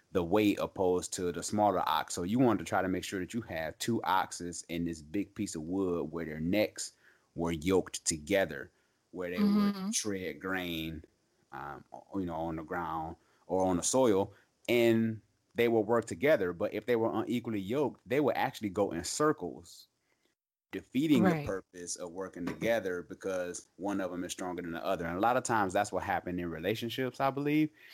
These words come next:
Speaker 1: Now, to, to the point, it's easy to get caught up where one person is carrying the relationships, 'cause sometimes, 'cause people talk about the whole fifty fifty thing.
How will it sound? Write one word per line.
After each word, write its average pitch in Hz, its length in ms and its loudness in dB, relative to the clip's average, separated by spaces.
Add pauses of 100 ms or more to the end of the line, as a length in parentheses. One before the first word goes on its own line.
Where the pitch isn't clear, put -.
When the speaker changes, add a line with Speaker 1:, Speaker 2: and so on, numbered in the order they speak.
(240)
Speaker 1:
Now, 104 440 4 (840)
to, 139 240 2
to 147 160 0
the 113 80 4
point, 185 460 4 (420)
it's 165 320 6
easy 143 640 4
to 107 600 4 (360)
get 123 220 2
caught 123 240 6
up 117 220 4
where 104 180 4
one 107 280 4
person 117 420 -2
is 90 140 -4
carrying 123 520 2
the 90 140 0
relationships, 87 680 -4
'cause 95 180 -4
sometimes, 131 640 2
'cause 110 140 -12
people 113 180 -6
talk 107 160 0
about 98 220 -4
the 85 80 -8
whole 101 180 -4
fifty - 320 -8
fifty 110 340 -10
thing. 67 340 -14